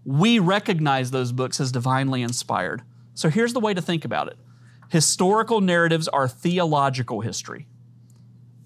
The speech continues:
because they're meant not just to recount the past, but to help us think rightly about God and His world for the sake of living rightly before God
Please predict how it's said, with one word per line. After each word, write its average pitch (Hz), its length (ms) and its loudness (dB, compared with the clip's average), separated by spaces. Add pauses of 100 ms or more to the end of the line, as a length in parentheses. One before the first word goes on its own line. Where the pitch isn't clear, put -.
(100)
because 165 400 2
they're 170 180 4
meant 160 480 0
not 160 300 2
just 175 280 -2
to 208 60 -4
recount 147 400 0
the 202 80 -6
past, 135 380 -2
but 170 100 -2
to 180 80 -2
help 151 240 0
us 180 160 -2
think 160 300 -4
rightly 147 420 -2
about 156 340 0
God 127 280 2
and 180 100 0
His 196 220 -2
world 139 340 0
for - 80 -6
the 151 100 -4
sake 139 280 -4
of 135 120 -6
living 156 360 -2
rightly 151 320 0
before 170 400 -2
God 117 400 0